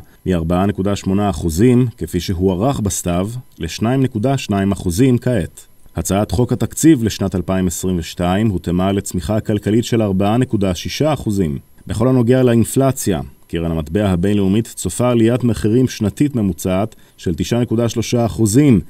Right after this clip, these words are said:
פי שניים וחצי מהתחזית שפורסמה בסתיו של שנה שעברה. קצב האינפלציה יואט לארבעה אחוזים בשנה הבאה. ברמה העולמית, קרן המטבע הבינלאומית מציינת כי התחזית לכלכלת העולם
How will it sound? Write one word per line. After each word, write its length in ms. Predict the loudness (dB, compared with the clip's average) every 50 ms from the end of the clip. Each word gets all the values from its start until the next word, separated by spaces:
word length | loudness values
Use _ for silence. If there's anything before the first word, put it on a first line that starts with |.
| -10 -16 _
פי 80 | -8
שניים 300 | -4 -2 0 0 0 0
וחצי 320 | 0 0 0 2 2 2 2
מהתחזית 600 | 2 2 2 0 0 0 0 2 4 4 4 4
שפורסמה 720 | 2 0 0 2 0 0 2 2 2 4 4 4 4 2
בסתיו 420 | 2 0 -2 -2 -2 0 0 0 0
של 180 | 0 0 -2
שנה 300 | 0 0 -2 -2 -2 -2
שעברה. 480 | -2 -2 -2 -2 0 0 -2 -2 -4 -6 -8 -12 -20 -20 _ _ 0 0
קצב 280 | 2 4 4 4 4
האינפלציה 720 | 4 4 2 2 2 2 2 2 2 2 4 4 4 6 4
יואט 420 | 4 2 2 2 0 0 2 2
לארבעה 420 | 0 2 2 2 0 2 2 0
אחוזים 560 | 0 -2 -4 -4 0 4 4 4 6 4 2 0 -4 -6
בשנה 360 | -6 -4 -2 -2 0 0 0 0
הבאה. 320 | 0 0 0 -2 -4 -6 -8 -12 -16 -20 -20 -20 -20 _ _ _
ברמה 300 | -2 2 2 4 6 6
העולמית, 840 | 6 6 6 6 6 6 6 6 4 4 0 -4 -10 -14 -14 -16 -18 -6
קרן 240 | -2 0 2 4 4
המטבע 480 | 4 4 2 2 2 4 4 6 4 4
הבינלאומית 760 | 4 4 2 4 4 6 6 6 6 6 4 4 2 0 -2
מציינת 420 | -2 0 0 2 2 2 0 0
כי 140 | 0 0 0
התחזית 500 | 2 0 -2 -2 0 2 2 2 2 2
לכלכלת 560 | 0 0 0 0 2 2 2 2 2 2 2
העולם 480 | 2 4 6 6 6 6 4 2 0